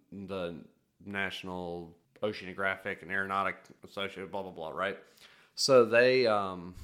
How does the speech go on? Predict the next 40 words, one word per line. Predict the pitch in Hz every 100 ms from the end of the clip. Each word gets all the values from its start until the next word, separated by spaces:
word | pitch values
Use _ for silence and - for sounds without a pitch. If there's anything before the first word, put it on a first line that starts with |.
| -
they | - 113
got | 87
this | 101 90
weather | 101 110 101
station | - 87 - 82
that's | 76 82
right | 98 101
up | 104
on | 113
the | 104
top | - 113 107
of | 110
this | -
fucking | - 110 101 87
mountain. | 98 107 82 76 - _ _
And, | 113 107 101 95 90 78 -
uh, | 92 92 90
it's | 98
actually, | 117 - 107 98 92
like, | 95 90
on | 85
a |
plateau. | - - - - 110 101 -
So | - 98
there's, | 92
like, | 101 98
sheer | - 120 104
rock | 90 80 - - _
face | 85 67 -
all | - 101
the | 92
way | 92
around | 71 87 98 104
it. | 76 - _ - - _
And | 98
then | 98
you | 101 107
actually | 107 - 101 95
either | 92 90
gotta | 98 90